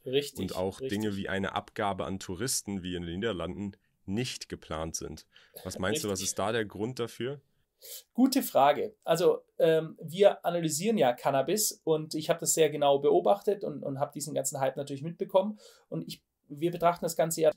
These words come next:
Speaker 1: charttechnisch. Wir blenden jetzt gerade auch mal den Chart von Canopy Growth ein. Und dort hatten wir eine Zielzone gesetzt, einen Trendwendebereich, der ist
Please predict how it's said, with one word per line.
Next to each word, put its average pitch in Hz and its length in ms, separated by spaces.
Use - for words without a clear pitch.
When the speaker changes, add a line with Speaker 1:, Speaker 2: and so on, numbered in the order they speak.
Speaker 1:
charttechnisch. 151 600
Wir 156 80
blenden 202 340
jetzt 175 220
gerade 160 340
auch 165 140
mal 151 120
den 143 160
Chart 165 360
von - 180
Canopy 175 400
Growth 151 480
ein. 110 320
Und 139 100
dort 143 140
hatten 202 220
wir 165 100
eine 135 360
Zielzone 214 600
gesetzt, 208 420
einen - 260
Trendwendebereich, 180 760
der 139 160
ist - 260